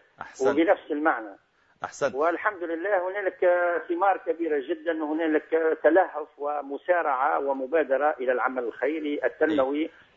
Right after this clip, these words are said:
Speaker 2: بالمفهوم الشامل
Speaker 1: ال-،
Speaker 2: والعمل الدعوي أيضًا.
Speaker 1: إيه، الإقبال الشيخ على جمعي-، على، آه، دور تحفيظ القرآن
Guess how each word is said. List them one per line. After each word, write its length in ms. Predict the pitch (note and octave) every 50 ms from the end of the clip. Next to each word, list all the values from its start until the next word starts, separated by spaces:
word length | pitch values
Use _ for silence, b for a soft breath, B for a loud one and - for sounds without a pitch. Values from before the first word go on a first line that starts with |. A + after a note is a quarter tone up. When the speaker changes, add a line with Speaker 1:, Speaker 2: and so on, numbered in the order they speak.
| -
Speaker 2:
بالمفهوم 400 | C3 B2 C3 B2+ - - C3+ B2
الشامل 400 | A2+ - - E3+ F#3 G3 G3 F#3+
Speaker 1:
ال-، 80 | C3 F#3
Speaker 2:
والعمل 380 | G3+ G3 F3 F#3 F#3+ G3 F#3 E3+
الدعوي 520 | D3+ - F#3+ F3 D3+ D3+ C#3 C3+ A#2+ C3+
أيضًا. 200 | B2 G2+ - F#2+ -
Speaker 1:
إيه، 240 | A2 A2+ G#2+ - B2+
الإقبال 420 | C#3 D#3 D3 - D#3+ F#3+ F#3+ F#3+
الشيخ 380 | F3+ - - F#3 F3+ E3 - -
على 400 | B2 C#3+ D3+ D#3 D3+ D3 C#3+ - -
جمعي-، 400 | C3 A2+ C#3+ C3+ B2 A2 C#3 C#3
على، 420 | - A#2+ C#3 C#3 C#3 C3+ C3 B2+ -
آه، 180 | - B2 A#2+ A#2+
دور 260 | A#2+ A#2+ E3 F3 E3+
تحفيظ 440 | D3+ - D3+ - - - E3 D#3+ D3
القرآن 640 | C#3 - - C3 B2 - D3 D3 C3+ A2 F#2+ -